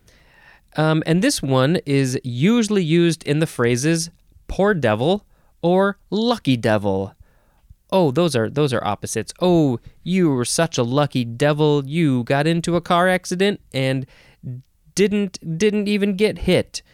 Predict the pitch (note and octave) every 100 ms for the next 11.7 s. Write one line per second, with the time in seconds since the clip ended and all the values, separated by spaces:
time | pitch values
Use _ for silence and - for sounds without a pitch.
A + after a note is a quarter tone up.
0 | - - - A#2 A2 A2+ G2+ G2+ B2 G#2+
1 | G2+ G2+ - G2 G2+ F#2+ F#2+ F#2+ _ _
2 | _ _ _ _ - G#2 G#2+ A#2 C#3+ F3
3 | E3 D#3+ D#3 D3 C#3+ C3+ C3+ C#3+ C#3 C3
4 | C#3+ - C3 B2+ A2 A#2+ D3 C#3 B2+ -
5 | A2 A2 B2 C3 D3+ - C3 A2+ G2+ G2+
6 | G2+ G2 G2 - _ _ _ _ _ -
7 | C#3 C3+ - C#3+ - G2 G2 G2 G2+ -
8 | _ _ _ _ _ _ _ _ _ _
9 | _ _ _ - F3+ G#3 F#3+ F#3 F#3+ -
10 | E3+ F#3 E3 G3 G#3+ F3+ F#3 F#3 - F3
11 | G3 F#3+ F3+ F#3 F#3 G3 G3+